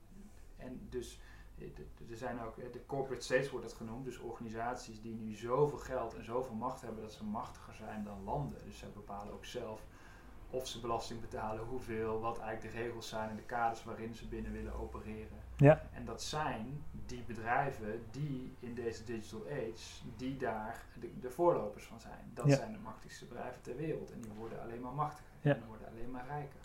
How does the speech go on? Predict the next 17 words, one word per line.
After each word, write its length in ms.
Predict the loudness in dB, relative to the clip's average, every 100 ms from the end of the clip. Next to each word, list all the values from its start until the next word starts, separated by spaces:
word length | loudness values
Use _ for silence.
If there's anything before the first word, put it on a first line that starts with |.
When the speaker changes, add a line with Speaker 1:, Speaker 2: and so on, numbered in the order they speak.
| 4
Speaker 2:
Ja. 160 | 4 4 -2 -14 -14 -14 6
Ja. 180 | 6 6 0 -2
Speaker 1:
Ehm, 480 | -4 -6 -8 -8 -8 -8 -10 -12 -14 -14 -12
eh, 1080 | -12 -12 -10 -10 -10 -12 -12 -14 -14 -6 -4
en 100 | 0
blijkbaar 460 | 4 6 6 4 2
is 120 | 2
daar 200 | 4 4
dus 180 | 2 0
ook 180 | -2 0
al 120 | -2
de 60 |
macht 640 | 0 2 0 -2 -10 -12 -12 0
Speaker 2:
Ja. 120 | 4
Speaker 1:
in 120 | 4 2
deze 280 | 0 -2
hele 480 | -2 -2 -2 -4 -8